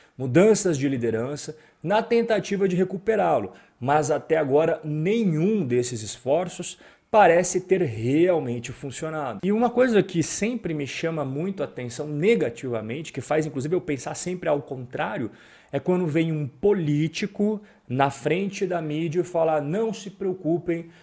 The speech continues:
porque está tudo bem." Quantas vezes, logo alguns dias depois,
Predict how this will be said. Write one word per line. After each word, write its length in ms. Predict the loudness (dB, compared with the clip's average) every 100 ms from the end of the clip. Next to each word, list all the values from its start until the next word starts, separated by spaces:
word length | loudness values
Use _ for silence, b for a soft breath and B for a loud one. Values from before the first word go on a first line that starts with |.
| B B -6
porque 260 | -4 -2
está 300 | -4 -2 -2
tudo 280 | -2 -4 -4
bem." 280 | -2 -2 0
Quantas 500 | 0 0 4 4 4
vezes, 680 | 4 6 6 4 -2 -4 2
logo 340 | 6 8 8
alguns 320 | 6 4 0 2
dias 200 | 2 2
depois, 540 | 2 2 2 0